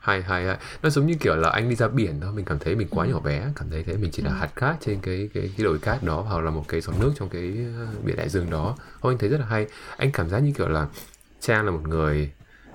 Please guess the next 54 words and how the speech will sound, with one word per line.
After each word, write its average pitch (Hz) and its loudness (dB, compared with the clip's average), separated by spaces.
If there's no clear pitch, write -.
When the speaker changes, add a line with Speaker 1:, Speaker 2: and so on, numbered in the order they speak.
Speaker 1:
em 104 -2
thích 170 -2
những 151 0
thứ 101 0
rộng - 0
lớn, 82 2
đúng 120 0
không? - -6
Em 110 0
thích 147 -2
những 139 2
cái, 98 -2
ờ, 123 -2
cái 120 -2
sự - -2
hùng 85 0
vĩ. 139 0
Chắc 214 2
một 113 4
phần 101 4
là 92 6
mình 90 2
đến 98 4
từ 110 4
Ninh 110 4
Bình, 110 6
mình 90 2
quen 107 6
kiểu 92 4
đồi 87 6
núi 98 6
quen 110 6
rồi, 95 0
đúng 110 6
không? 147 6
<laughs> 160 4
Nhưng 131 4
mà, 90 6
ờ, - 2
nhưng 135 4
mà 113 2
anh 139 4
cảm 95 2
thấy 90 0
rằng 123 0
là 95 4
Trang, 113 2
ờ, 95 4
Trang 117 2
có 107 0
một 113 0
cái, 92 2
cái 92 0
natural 98 2